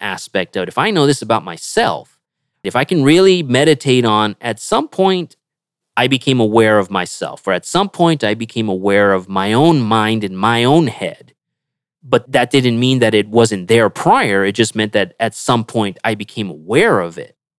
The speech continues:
Well, that means that it existed all the time, even if it wasn't being exercised, like, as if I wasn't purposefully thinking or using that inner voice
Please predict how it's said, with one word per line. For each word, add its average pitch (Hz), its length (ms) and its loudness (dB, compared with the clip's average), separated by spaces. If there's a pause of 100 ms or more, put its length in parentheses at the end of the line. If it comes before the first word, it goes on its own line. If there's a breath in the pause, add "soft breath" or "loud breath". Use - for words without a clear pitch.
(360)
Well, 131 140 4
that 127 180 0
means 131 160 0
that 113 120 2
it 101 120 -2
existed 110 760 -4
all 110 200 2
the 101 80 -4
time, 117 500 -2
even 139 200 0
if 117 120 0
it 113 40 -4
wasn't 110 280 2
being 92 200 -10 (100)
exercised, 92 840 -6
like, 92 160 -4
as 90 140 -6
if 95 160 -8
I 98 160 -2
wasn't 101 420 0 (220)
purposefully 117 760 -2
thinking 104 920 -2 (320)
or 110 200 2
using 120 600 2
that 104 180 0
inner 95 220 -2
voice 98 680 0